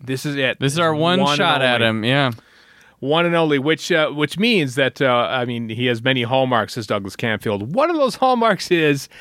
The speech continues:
Speaker 1: never using Dudley Simpson for music. So this is a very rare Blake Seven episode
Speaker 2: Hmm.
Speaker 1: that does not have any music by Dudley Simpson at all. I think it's entirely provided by the, uh, the Radiophonic Workshop.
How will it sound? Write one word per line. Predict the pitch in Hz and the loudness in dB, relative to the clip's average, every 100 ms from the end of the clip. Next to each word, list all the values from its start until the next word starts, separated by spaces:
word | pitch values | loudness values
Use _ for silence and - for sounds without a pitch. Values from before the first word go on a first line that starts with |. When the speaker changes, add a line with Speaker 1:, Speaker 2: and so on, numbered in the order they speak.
| - _ | -20 _
Speaker 1:
never | 110 127 196 247 240 | -8 -2 0 2 2
using | 226 208 180 180 156 | 2 2 4 2 2
Dudley | 160 156 151 | 2 2 0
Simpson | - 147 - 135 | 2 -2 0 -2
for | - | 0
music. | 135 131 113 107 | 0 0 0 -2
So | - | -2
this | 143 214 190 | 0 0 0
is | |
a | 165 | -2
very | 135 123 156 180 180 190 180 | -2 -2 0 2 2 2 0
rare | 151 165 156 151 | 0 2 4 2
Blake | 127 131 139 | 2 0 -2
Seven | - 143 131 131 | -2 -2 0 -2
episode | 131 127 - 101 120 | -2 -4 -6 -4 -2
Speaker 2:
Hmm. | 185 113 87 - | -2 -2 -6 -2
Speaker 1:
that | 123 120 | -2 0
does | 127 113 | -2 0
not | 123 131 139 135 | 0 2 2 0
have | 123 107 107 - | -2 -2 -6 -8
any | 147 160 175 160 | -2 0 0 2
music | 160 165 131 117 - | 2 2 2 0 0
by | 117 | -2
Dudley | 110 123 127 120 | 0 -2 0 -4
Simpson | - 117 107 104 | -2 -4 -4 -6
at | 107 110 | -6 -4
all. | 123 107 | -2 -2
I | 120 | -4
think | 117 | -8
it's | 113 | -10
entirely | 104 - - 160 160 160 | -12 -12 -2 2 4 2
provided | 151 127 127 127 104 | -2 2 2 2 0
by | 104 101 | 0 0
the, | 104 101 | -2 -2
uh, | 98 92 87 - - - | -2 -2 -6 -14 -16 -4
the | |
Radiophonic | 113 113 107 117 101 98 | 0 2 2 0 0 0
Workshop. | 104 - 104 85 | -2 -2 -4 -4